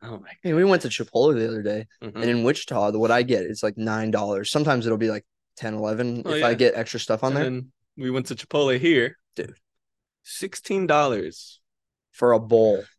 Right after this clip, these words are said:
Speaker 1: And
Speaker 2: And,
Speaker 1: a drink.
Speaker 2: and she gypped me on that, too. Like, she barely put any rice in there. And I was just like, "Oh, what the fuck?"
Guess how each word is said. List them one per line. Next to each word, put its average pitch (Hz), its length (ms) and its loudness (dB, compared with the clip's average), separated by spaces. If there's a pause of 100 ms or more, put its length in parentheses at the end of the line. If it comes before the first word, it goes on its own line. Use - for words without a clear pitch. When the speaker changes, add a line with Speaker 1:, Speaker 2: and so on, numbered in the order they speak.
(140)
Speaker 1:
And 143 160 2
Speaker 2:
And, - 20 0
Speaker 1:
a 117 60 0
drink. 120 500 -10 (220)
Speaker 2:
and 180 120 2
she 175 220 -2
gypped 123 380 2
me 131 160 0
on 113 160 -2
that, 110 240 -6
too. 170 260 8
Like, 117 140 6
she 190 160 -4 (160)
barely 143 260 4
put 151 180 2
any 147 160 0
rice 117 440 -2
in 143 80 -4
there. 143 320 -2 (500)
And 120 80 -4
I 131 60 2
was 139 80 0
just 139 160 -8
like, 127 120 -6 (140)
"Oh, 196 60 -14 (140)
what 175 200 -10
the - 100 -14
fuck?" - 440 -14